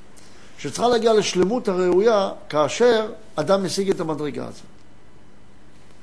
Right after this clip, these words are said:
והדג הגדול הזה, דהיינו, הרצון, השאיפה לרצון הגדול הזה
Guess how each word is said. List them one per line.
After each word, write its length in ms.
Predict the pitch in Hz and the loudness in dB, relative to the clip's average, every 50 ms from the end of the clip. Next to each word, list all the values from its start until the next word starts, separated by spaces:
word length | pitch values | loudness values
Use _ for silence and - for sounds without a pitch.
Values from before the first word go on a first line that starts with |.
| - - - - - - - - - - - - - - - - - - - | -16 -16 -16 -16 -16 -16 -16 -16 -16 -16 -16 -16 -16 -16 -16 -18 -18 -10 -2
והדג 320 | 131 151 147 143 214 254 269 262 | 0 2 2 4 4 4 4 4
הגדול 380 | 247 202 208 196 226 247 254 247 | 4 4 4 6 8 8 8 6
הזה, 240 | 214 165 185 185 175 | 6 4 2 2 2
דהיינו, 600 | 165 170 180 202 226 220 202 185 180 180 180 - - - - - - - | 4 2 2 2 2 0 -2 -2 -2 -2 -4 -8 -12 -14 -16 -10 -4 0
הרצון, 600 | 139 151 165 160 - - - 240 277 262 214 170 | 0 2 2 2 0 0 0 2 2 2 0 -2
השאיפה 680 | 151 - - 196 185 156 117 - - 254 247 208 165 - - - - - - - - - - - - - - | -4 -4 -4 -4 -4 -4 -4 0 2 2 4 4 2 0 -4 -10 -14 -16 -16 -16 -16 -16 -16 -14 -14 -6 0
לרצון 460 | 147 156 160 165 156 156 220 247 254 | 4 4 4 4 4 4 2 2 4
הגדול 400 | 254 220 196 190 180 226 233 226 | 4 4 4 4 6 6 6 6
הזה 340 | 220 180 151 160 160 165 175 | 4 4 4 4 2 2 2